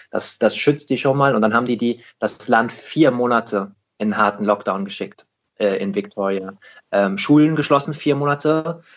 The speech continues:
Alle nicht systemrelevanten Unternehmen, äh, geschlossen, vier Monate. Und Ausgangssperren, also erst nur eine Stunde raus pro Tag, dann waren's zwei Stunden und nächtliche Ausgangssperre.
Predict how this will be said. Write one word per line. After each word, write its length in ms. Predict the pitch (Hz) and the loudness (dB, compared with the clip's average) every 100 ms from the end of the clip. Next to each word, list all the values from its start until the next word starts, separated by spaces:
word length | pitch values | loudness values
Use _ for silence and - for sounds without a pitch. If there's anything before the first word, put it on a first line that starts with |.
| - _ 113 | -20 _ 0
Alle 260 | 123 127 | 2 2
nicht 320 | 127 143 - | 2 -4 -6
systemrelevanten 880 | - - 135 127 123 117 117 120 127 | -12 -4 -2 -2 0 2 0 -2 -8
Unternehmen, 640 | 117 113 113 113 131 160 170 | -8 -4 0 0 0 -2 -6
äh, 200 | - 127 | -2 -2
geschlossen, 600 | 131 135 - 127 127 139 | -2 -6 0 0 0 -8
vier 240 | 135 139 127 | -4 -2 0
Monate. 420 | 135 135 - 139 | 0 0 0 0
Und 260 | 127 120 | 0 2
Ausgangssperren, 840 | 113 120 - 113 - 110 104 110 107 - - | 2 2 0 -2 -2 0 0 0 -6 -6 -2
also 200 | 104 107 | 0 2
erst 380 | 110 - - | 2 0 -12
nur 220 | 117 110 107 | -8 -6 0
eine 300 | 87 120 117 | 0 0 0
Stunde 340 | 127 117 110 | -2 0 4
raus 400 | 107 113 - - _ | 4 2 -2 -14 _
pro 140 | 117 | -6
Tag, 320 | 107 113 - - - - - | 0 0 0 -6 -20 -18 -2
dann 300 | 101 104 101 | 0 0 0
waren's 240 | 101 104 | 0 -2
zwei 240 | - 107 110 | 0 2 2
Stunden 680 | - 113 107 104 113 110 - - - - | 0 -2 -4 -4 -6 -6 -14 -20 -10 4
und 340 | 107 107 101 | 4 4 2
nächtliche 500 | 107 107 107 98 95 | 2 2 0 -2 0
Ausgangssperre. 720 | 85 - 92 90 - 90 95 | 0 -2 -8 -8 -10 -8 -8